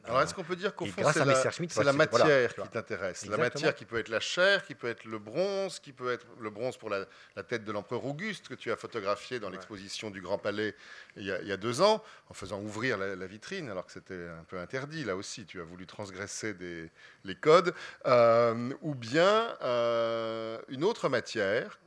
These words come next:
Speaker 1: et ça, ça m'a beaucoup surpris, qui est la dernière période, euh, en date du travail d'Olivier Roller, c'est le tissu, le fil. Euh, ce qu'on peut voir en ce moment, je ne sais pas si vous y êtes allé déjà, parce que ça vient d'ouvrir, euh, à la Galerie des Gobelins,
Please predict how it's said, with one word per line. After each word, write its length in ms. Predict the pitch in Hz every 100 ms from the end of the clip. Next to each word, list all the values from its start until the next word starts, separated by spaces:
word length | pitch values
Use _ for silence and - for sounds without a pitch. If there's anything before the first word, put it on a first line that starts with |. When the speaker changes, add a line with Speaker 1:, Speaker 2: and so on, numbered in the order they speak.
| _
Speaker 1:
et 80 | -
ça, 140 | -
ça 120 | 117 95
m'a 120 | 90
beaucoup 340 | 95 156 185
surpris, 540 | 156 113 - 107 104 - - - - _
qui 220 | - 113
est 60 | 131
la 100 | 101
dernière 640 | 90 160 147 180 190 160
période, 640 | - 135 117 147 156 135 98
euh, 300 | 98 95 95
en 180 | 90
date 380 | 104 180 120 -
du 100 | 101
travail 400 | 90 107 107 117
d'Olivier 400 | 98 92 85 87
Roller, 500 | 80 87 107 151 202 - - - -
c'est 420 | - - 165 175
le 160 | 131
tissu, 640 | 143 - - - 101 98 -
le 240 | 104 104
fil. 580 | 101 - - 104 104 113 - - - -
Euh, 460 | - 98 92 90 90
ce 100 | -
qu'on 120 | 120
peut 120 | 117 127
voir 260 | 120 165
en 80 | 147
ce 120 | -
moment, 260 | 135 139 180
je 100 | 127
ne 40 |
sais 140 | - 113
pas 140 | 131
si 180 | - 104
vous 220 | 104 95
y 120 | 104
êtes 180 | 113 98
allé 240 | 104 110
déjà, 380 | 110 95 90 139
parce 160 | 135 -
que 80 | -
ça 160 | 95
vient 200 | 85 127
d'ouvrir, 540 | 107 101 95 131 175 147 - - -
euh, 640 | 107 95 95 95 92 90 92
à 20 |
la 100 | 107
Galerie 280 | 104 107 107
des 120 | 104
Gobelins, 460 | 95 95 104 120